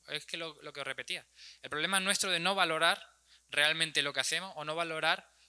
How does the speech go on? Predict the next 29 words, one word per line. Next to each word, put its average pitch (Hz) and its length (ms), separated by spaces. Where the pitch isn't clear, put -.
cómo 190 260
queremos 120 340
que, 98 920
que 127 120
nos 110 140
vean. 95 260
En 131 120
España 214 520
están 160 1400
muy 135 200
de 151 100
moda 175 300
y 156 60
todos 165 160
los 160 100
conocemos, 175 540
eh, 120 640
esos - 180
portales 165 420
o 165 40
esas 165 220
aplicaciones 156 600
que - 120
nos 131 140
dicen 151 240
dónde 151 240
ir 147 160
a 143 80
comer 156 340